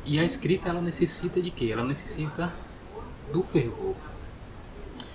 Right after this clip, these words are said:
Então, o ouvinte, ele traz uma alma, né, que necessita ser curada. E é por isso que a gente lê. Porque nós precisamos ser curados em determinado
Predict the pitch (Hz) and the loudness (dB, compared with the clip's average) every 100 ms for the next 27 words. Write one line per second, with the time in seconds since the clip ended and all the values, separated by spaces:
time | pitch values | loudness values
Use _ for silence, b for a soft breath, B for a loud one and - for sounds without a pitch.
0 | - - - 151 - 151 165 160 139 151 | -10 -6 2 2 2 0 4 4 4 2
1 | 190 180 135 127 135 131 131 151 165 151 | 2 0 0 0 0 -2 0 2 0 -2
2 | - 147 165 151 123 151 170 151 117 107 | 0 2 2 2 2 4 4 2 2 0
3 | - - - - 120 127 - 135 139 143 | -4 -12 -12 -6 -2 -2 0 -2 -2 -4
4 | - 170 147 123 247 104 98 98 - - | -2 -2 0 0 2 0 0 -4 -6 -8
5 | - - - 160 - 151 135 135 - - | -12 -12 -10 -10 -10 -10 -8 -10 -10 -10
6 | - - - - - 120 120 147 180 - | -10 -10 -10 -12 -4 -2 0 2 2 0
7 | 131 120 - - 92 - - - - - | -4 -4 -2 -2 -2 -4 -8 -14 -14 -12
8 | - - - - - - - - - - | -12 -12 -10 -10 -10 -10 -10 -10 -12 -12
9 | - - 123 117 - - 131 127 151 147 | -12 -8 -4 -2 -4 -6 -4 0 2 0
10 | - 107 95 90 - - - - - - | -2 -4 -4 -6 -8 -10 -12 -12 -12 -12
11 | - - - - - - - 120 - 113 | -14 -12 -10 -10 -12 -10 -10 -8 -4 -4
12 | - 107 107 107 107 110 | -4 -4 -2 -2 -2 -2